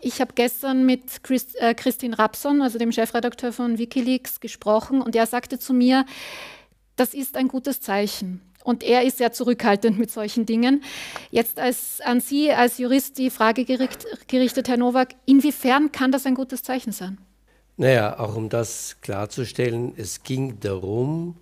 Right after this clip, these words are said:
Speaker 2: ob diese beiden Richterinnen ihm überhaupt die Möglichkeit geben, noch ein weiteres Mal eine Berufung einzulegen. Ähm, das heißt, das ist eine eher prozedurale Frage.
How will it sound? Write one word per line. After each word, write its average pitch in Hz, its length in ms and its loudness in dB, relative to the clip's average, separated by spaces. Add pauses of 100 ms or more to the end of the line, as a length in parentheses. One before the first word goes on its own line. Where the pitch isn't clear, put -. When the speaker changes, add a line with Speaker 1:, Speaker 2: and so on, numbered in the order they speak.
(600)
Speaker 2:
ob 131 440 0 (300)
diese 107 280 -6
beiden 98 720 -4
Richterinnen 117 920 -4 (640)
ihm 113 360 -4
überhaupt 123 840 -4
die 101 60 -2
Möglichkeit 107 720 -2
geben, 107 380 -4
noch 98 200 -6
ein 90 220 -4
weiteres 95 640 -4
Mal 95 580 -4 (300)
eine 95 240 -8
Berufung 92 680 -8 (420)
einzulegen. 87 880 -10 (480)
Ähm, 98 420 -2
das 95 140 -8
heißt, 104 300 -2
das - 140 -6
ist - 200 -8
eine 98 360 -8
eher 98 220 -2
prozedurale 95 760 -2
Frage. 113 480 -2